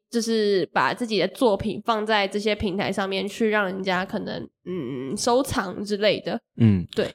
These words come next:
Speaker 2: 那其实N F T，嗯，出来，这，这个概念出来其实也蛮久的，大概就我最早的印象是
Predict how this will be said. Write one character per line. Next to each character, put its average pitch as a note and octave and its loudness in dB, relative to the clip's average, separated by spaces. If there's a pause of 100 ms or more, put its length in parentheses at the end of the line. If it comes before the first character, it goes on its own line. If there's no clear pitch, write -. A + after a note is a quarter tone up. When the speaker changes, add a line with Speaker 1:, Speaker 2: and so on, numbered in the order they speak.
(120)
Speaker 2:
那 A#2+ 6
其 C3 4
实 D#3 4
N F#3+ 8
F D#3 4
T， B2+ 6 (280)
嗯， G2 6
出 E3 6
来， A2 6
这， D3+ 4
这 E3 4
个 F#3 6
概 E3+ 8
念 D3 10
出 A#2 6
来 G#2+ 8
其 F#2+ -2
实 F#2 2
也 F#2 6
蛮 F2 6
久 D#2 2
的， D#2 2
大 F#2 4
概 F#2 4 (560)
就 G#2 6
我 F2+ 6
最 G2+ 4
早 - -4
的 D#2+ 0
印 G2 6
象 G2 4
是 F#2 0